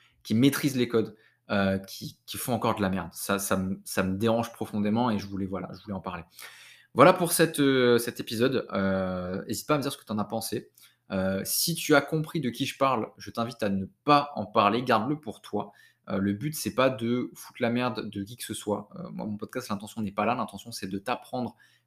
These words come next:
euh, des erreurs des autres, tout simplement. Des erreurs que moi, j'ai perçues. Euh, d'autres personnes apprécient le produit que je viens de,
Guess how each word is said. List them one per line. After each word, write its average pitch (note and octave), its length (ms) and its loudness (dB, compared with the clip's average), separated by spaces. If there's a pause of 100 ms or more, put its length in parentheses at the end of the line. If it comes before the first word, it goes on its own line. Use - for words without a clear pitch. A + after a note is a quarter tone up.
euh, F#2 220 -4
des G2+ 220 -2
erreurs B2+ 200 6
des G#2+ 140 -2
autres, A#2+ 180 -2
tout - 100 -16
simplement. G#2 480 -4
Des G2 120 -2
erreurs A2 160 0
que - 80 -4
moi, A2 240 4
j'ai C#3 120 0
perçues. - 440 -4 (280)
Euh, G#2 80 0
d'autres A#2+ 200 4
personnes B2 420 2
apprécient A#2 480 -2
le A#2 40 -10
produit G#2+ 360 -2
que G#2+ 120 -4
je F#2+ 120 -4
viens G#2+ 160 0
de, F#2+ 300 -4